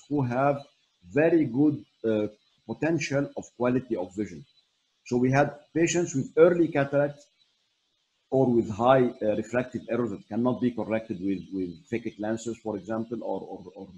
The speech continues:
la-, laser vision correction. Uh, uh, patients, all the patients had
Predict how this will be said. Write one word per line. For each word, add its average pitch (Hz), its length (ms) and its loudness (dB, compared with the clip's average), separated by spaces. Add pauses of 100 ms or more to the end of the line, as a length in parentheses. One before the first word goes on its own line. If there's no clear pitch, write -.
la-, 95 540 -10
laser 107 260 -4
vision 110 240 -6
correction. 113 500 -10 (840)
Uh, 110 40 2
uh, 110 580 6 (140)
patients, 156 680 0
all 165 200 6
the 160 180 2
patients 160 500 -2
had 120 260 0